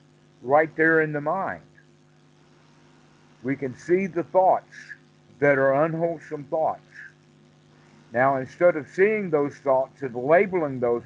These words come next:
thoughts and continuing those thoughts and labeling those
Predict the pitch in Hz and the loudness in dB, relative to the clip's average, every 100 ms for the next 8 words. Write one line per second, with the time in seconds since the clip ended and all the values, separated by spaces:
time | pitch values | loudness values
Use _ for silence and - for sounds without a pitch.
0 | - 117 127 127 - 131 123 127 120 175 | -2 0 0 -4 -14 -12 -10 -12 -4 -2
1 | 202 196 165 139 123 120 120 110 127 120 | -2 -4 -4 -6 -4 -4 -6 -6 0 0
2 | 127 - 123 113 131 185 170 147 120 113 | 0 -8 -8 -2 2 2 0 -6 -6 -4
3 | 107 | -4